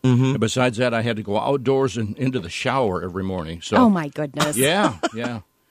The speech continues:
Speaker 2: Had a roof over it, but, I mean, it was still outdoors, you know?
Speaker 3: Yeah. That's
Speaker 2: But,
Speaker 3: gotta be
Speaker 2: uh,
Speaker 3: cold.
Speaker 2: so they got you
Speaker 3: That'll
Speaker 2: started.
Speaker 3: wake you up,
Speaker 2: Yeah.
Speaker 3: yeah.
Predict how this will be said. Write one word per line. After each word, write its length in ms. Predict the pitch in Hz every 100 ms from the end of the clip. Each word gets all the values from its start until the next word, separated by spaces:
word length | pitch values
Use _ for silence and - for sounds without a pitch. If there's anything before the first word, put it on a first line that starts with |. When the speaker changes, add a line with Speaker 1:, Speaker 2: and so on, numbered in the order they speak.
| _
Speaker 2:
Had 120 | 190 214
a 40 |
roof 300 | 151 226 175
over 280 | 117 95 101
it, 20 |
but, 80 | 107
I 80 | 127
mean, 120 | 165
it 40 |
was 100 | 160
still 220 | - 190
outdoors, 560 | 147 147 139 185 185 160
you 160 | 220 370
know? 60 |
Speaker 3:
Yeah. 240 | 440 196 139 - _ -
That's 180 | 233 226
Speaker 2:
But, 80 | 214
Speaker 3:
gotta 120 | -
be 120 | 175
Speaker 2:
uh, 220 | 107 254
Speaker 3:
cold. 100 | -
Speaker 2:
so 180 | 165 196
they 160 | 196 240
got 200 | 233 -
you 80 | 170
Speaker 3:
That'll 160 | 311
Speaker 2:
started. 220 | 285 190 214
Speaker 3:
wake 80 |
you 100 | 202
up, 200 | 208 302
Speaker 2:
Yeah. 80 | 104
Speaker 3:
yeah. 260 | 247 302